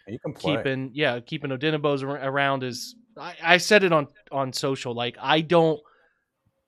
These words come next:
Speaker 2: that guy's good. He can rush the passer. He is already their third y-, tack, fine. He's like their, their three B of most of, like,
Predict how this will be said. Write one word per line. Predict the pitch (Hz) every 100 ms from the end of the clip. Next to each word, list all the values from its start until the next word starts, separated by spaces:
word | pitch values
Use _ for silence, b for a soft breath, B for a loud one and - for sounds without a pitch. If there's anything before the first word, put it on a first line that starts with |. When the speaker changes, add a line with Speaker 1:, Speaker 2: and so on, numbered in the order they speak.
| _
Speaker 2:
that | 139 185 214
guy's | 285 160
good. | 123 143 131 107
He | - 202 233
can | 285 190
rush | 143 151 -
the | 139
passer. | - 135 135 123
He | 113 196
is | 196 170
already | - 156 185 208 190 196 180
their | 151 147
third | - 160 160 151 b b b b _ -
y-, | 190 196 170
tack, | - 202 202 202 208 175 165
fine. | 170 170 160 156 156 165
He's | 156 196
like | 214 202 - 170
their, | 175 175 151
their | 151 170
three | 151 - 175 185 180 175 170 - 156
B | 123 165 147 131 127
of | 131 139
most | 143 147 156 -
of, | 160 - -
like, | 143